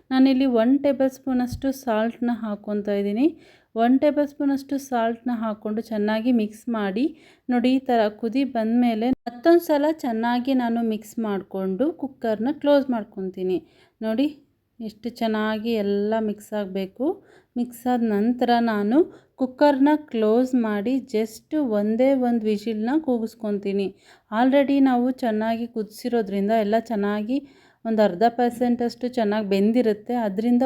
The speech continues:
ಒಂದು ವಿಷಿಲ್ ಕೂಗಿಸ್ಕೊಂಡ್ರೆ ಸಾಕಾಗುತ್ತೆ. ತುಂಬ ಚೆನ್ನಾಗಾಗಿರುತ್ತೆ. ನೋಡಿ ಮಳೆಗಾಲಕ್ಕಂತೂ ಬೆಸ್ಟ್ ರೆಸಿಪಿ ಅಂತ ಹೇಳ್ಬೋದು. ಬಿಸಿ ಬಿಸಿಯಾಗಿರುವಂತಹ ಖಾರ ಪೊಂಗಲ್ ರೆಡಿಯಾಗಿದೆ. ಇದ್ರ ಜೊತೆಗೆ ನಾನು, ನಾನು ಕಾಯಿ ಚಟ್ನಿನೂ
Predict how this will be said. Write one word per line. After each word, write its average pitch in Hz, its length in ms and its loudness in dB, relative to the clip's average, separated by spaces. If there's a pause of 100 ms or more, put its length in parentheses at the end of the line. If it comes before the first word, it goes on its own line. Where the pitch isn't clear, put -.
ಒಂದು 240 260 4
ವಿಷಿಲ್ 247 280 -2
ಕೂಗಿಸ್ಕೊಂಡ್ರೆ 220 640 -6
ಸಾಕಾಗುತ್ತೆ. 214 720 -4 (580)
ತುಂಬ 233 160 2 (140)
ಚೆನ್ನಾಗಾಗಿರುತ್ತೆ. 214 1040 -2
ನೋಡಿ 220 340 -2 (680)
ಮಳೆಗಾಲಕ್ಕಂತೂ 240 1000 2 (160)
ಬೆಸ್ಟ್ 196 380 -4
ರೆಸಿಪಿ 233 420 -2
ಅಂತ 226 220 -2 (100)
ಹೇಳ್ಬೋದು. 208 640 0
ಬಿಸಿ 226 360 -8
ಬಿಸಿಯಾಗಿರುವಂತಹ 220 1000 -2 (500)
ಖಾರ 220 280 4 (180)
ಪೊಂಗಲ್ 226 400 0
ರೆಡಿಯಾಗಿದೆ. 208 680 0
ಇದ್ರ 254 240 0
ಜೊತೆಗೆ 247 400 0
ನಾನು, 233 320 2 (260)
ನಾನು 233 260 2 (160)
ಕಾಯಿ 247 280 4
ಚಟ್ನಿನೂ 247 500 -2